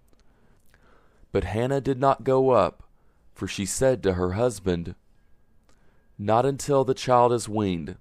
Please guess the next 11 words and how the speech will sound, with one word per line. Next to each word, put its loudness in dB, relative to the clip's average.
then -2
I 4
will 0
bring -2
him, -6
that -6
he -2
may 2
appear -2
before -4
Yahweh 2